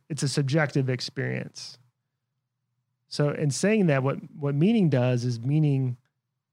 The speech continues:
affects how we experience the pain, and what therefore affects how intense it is, affects our ability to cope with it as well. So there's kind of two things going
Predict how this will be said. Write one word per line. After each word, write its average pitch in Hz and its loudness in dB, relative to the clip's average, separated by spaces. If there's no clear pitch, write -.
affects 156 -2
how 151 2
we 127 -2
experience 139 0
the 127 -16
pain, 117 -12
and 143 -4
what 147 -2
therefore 139 0
affects 127 -8
how 127 -2
intense 185 -4
it 131 -6
is, - -12
affects 139 -4
our 143 -4
ability 135 0
to 120 -4
cope 131 -6
with - -16
it - -20
as 135 -14
well. - -10
So - -12
there's 139 0
kind 151 -2
of 123 -2
two 151 0
things 113 -6
going 127 -8